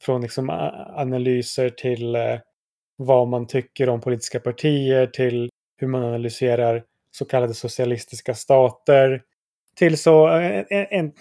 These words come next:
kanske i dubbel bemärkelse mer symbolisk än, än, än konkret fråga, men som att om du kollar liksom på internet så är det massor med så här typ anarkister som, som använder symboliken, alltså hammaren och skäran som en symbolik.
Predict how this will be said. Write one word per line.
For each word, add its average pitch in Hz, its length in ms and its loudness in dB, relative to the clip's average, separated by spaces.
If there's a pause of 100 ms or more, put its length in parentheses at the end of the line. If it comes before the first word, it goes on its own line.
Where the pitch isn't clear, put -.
(180)
kanske 151 220 -2
i 156 100 -2
dubbel 156 300 2
bemärkelse 135 560 0
mer 135 240 -2
symbolisk 143 760 2
än, 139 200 -8
än, 135 180 -8
än 127 400 -8
konkret 160 420 -2
fråga, 123 300 0
men 127 140 -2
som 135 140 -4
att 131 120 -2 (480)
om 151 80 -2
du 143 80 -2
kollar 147 300 6
liksom 151 280 0
på 143 100 2
internet 143 280 -2
så - 80 -4
är 127 40 -2
det 131 100 0
massor 139 360 -4
med 151 120 0
så 135 60 -2
här 120 80 2
typ - 200 -8
anarkister 131 540 -6
som, 120 300 -6 (440)
som 147 100 2
använder 127 380 0
symboliken, 131 880 -4
alltså 135 200 -4
hammaren 123 440 -2
och 117 60 -10
skäran 139 340 2
som 123 180 -8
en 127 80 -8
symbolik. 139 560 -6